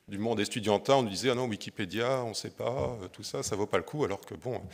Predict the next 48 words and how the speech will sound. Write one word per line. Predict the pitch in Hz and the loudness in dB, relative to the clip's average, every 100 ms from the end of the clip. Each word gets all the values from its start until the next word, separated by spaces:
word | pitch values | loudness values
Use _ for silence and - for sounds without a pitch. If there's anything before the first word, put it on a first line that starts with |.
| - - - - 98 | -10 -10 -10 -8 0
euh, | 90 85 92 | 2 2 2
il | 104 98 92 | 0 -2 2
y | 98 | 2
a | |
quand | 101 92 | 4 4
même, | 104 120 | 4 4
euh, | 98 92 | 6 6
derrière, | 87 110 117 117 120 104 | 4 6 6 8 4 6
euh, | 98 | 6
les | 98 101 | 6 4
articles | - - 131 123 | 4 4 -4 2
des, | 95 87 | 2 2
des | 104 | 4
personnes | 107 - 123 120 | 4 6 4 2
qui | 113 | -2
travaillent, | - 101 101 107 | 2 6 6 6
euh, | 90 | 4
euh, | 90 85 90 90 98 90 | 2 0 -2 -6 -6 -4
énormément | 107 104 98 107 | 2 4 4 4
là-dessus. | 107 - - - - - - - - - - 104 | 2 2 -10 -12 -20 -20 -14 -12 -12 -16 0 6
Euh, | 98 95 95 98 - 110 - - - - | 10 10 8 2 -2 -6 -8 -12 -16 2
et | 120 | 6
de | 131 | 12
notre | 156 - | 12 12
côté, | 131 165 | 8 10
on | 180 | 12
a | 139 | 12
voulu, | 131 147 160 151 | 10 6 8 10
euh, | 127 135 | 10 10
nos | 131 | 10
stratégies | 147 135 160 | 10 8 6
se | - | 4
centraient | 135 - 143 - | 4 4 0 4
en | 131 | 2
premier | 117 147 139 | 6 6 6
temps | - 147 | 6 6
sur | 139 - 104 | 6 4 4
deux | 127 104 | 4 8
axes. | 117 165 - 113 127 | 8 6 2 -2 2
Un, | 117 110 107 104 104 104 104 | 4 4 4 2 2 0 2
un | 113 | 8
versement | 143 - 151 151 | 8 8 6 6
sur | 151 - | 6 8
Commons | 139 131 139 - | 6 8 4 6
avec | 117 - | 4 4
le | 113 | 4
modèle | 120 120 113 | 6 8 8
Artwork, | - - 135 147 160 - | 6 2 8 8 8 -10